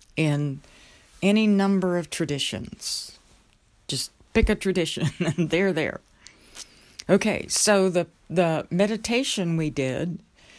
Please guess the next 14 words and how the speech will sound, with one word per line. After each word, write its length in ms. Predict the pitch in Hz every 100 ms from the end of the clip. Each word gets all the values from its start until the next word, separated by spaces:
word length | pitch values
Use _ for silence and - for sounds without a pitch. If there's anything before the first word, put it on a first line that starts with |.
| - - _ -
it 60 |
was, 320 | 165 156 147 -
it 100 | 160
was 260 | 151 156 170
a 200 | 170 - - _ -
visualization, 1600 | 156 - - 151 170 185 180 180 156 160 151 - 127 139 175 185 _ _ _ _
right? 320 | 151 139 143 - - _ - - - - - - - _ _
And 540 | 175 165 156 151 151 - _ _ _ _ _ _ -
it 240 | 170 -
was 440 | 160 165 165 147 143
that 340 | 165 160 -
we, 580 | 151 165 160 160 160 - -
um, 540 | 151 143 139 135 135 _ _ _ _ _ _ _
were 360 | 156 156 151